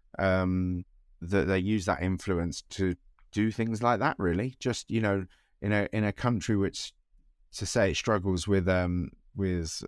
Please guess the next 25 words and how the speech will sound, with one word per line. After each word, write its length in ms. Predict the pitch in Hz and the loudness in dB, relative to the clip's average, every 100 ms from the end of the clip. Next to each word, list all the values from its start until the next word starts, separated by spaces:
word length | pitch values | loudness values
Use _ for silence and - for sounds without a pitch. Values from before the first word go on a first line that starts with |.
| - | -2
uh, 500 | 87 82 73 71 80 - _ _ _ _ - _ _ _ _ _ _ _ _ _ _ - | 0 2 0 0 -2 -8 _ _ _ _ -20 _ _ _ _ _ _ _ _ _ _ 0
homophobia 640 | 120 101 - 110 98 98 | 2 2 4 4 6 2
and 80 | 87 | 2
discrimination 720 | 98 - 95 92 92 - 95 | -2 0 2 2 2 0 -4
would 100 | 85 | 0
be 120 | 104 | 2
an 60 | 92 | 2
understatement. 800 | 92 92 - 87 73 78 87 - | 2 -2 -2 0 0 -2 -6 -8
Um, 640 | 95 92 90 90 90 92 90 - | -4 -2 0 -2 -2 -4 -6 -4
and 280 | 95 95 87 | -2 -2 -4
for 220 | - 104 | -2 0
the 540 | 92 90 87 92 85 - _ - | 2 2 2 0 -2 -6 _ -20
future 340 | - 107 - | -4 -4 -4
King 220 | - 101 87 | -4 -2 0
of 100 | 92 | 2
England 340 | 95 87 82 | 2 0 -2
to 100 | - | -6
choose 380 | - 95 90 87 | -4 -2 0 0
a 200 | 87 85 | 0 0
L 160 | 95 92 | 0 -2
G 140 | 87 | -2
B 180 | 80 95 | -4 -4
T 360 | - 92 87 87 _ _ _ _ _ | -2 0 0 -4 _ _ _ _ _
venue, 540 | 95 90 85 85 87 - - | 0 2 2 2 0 -4 0
um, 600 | 87 85 85 82 85 | 0 2 0 -4 -4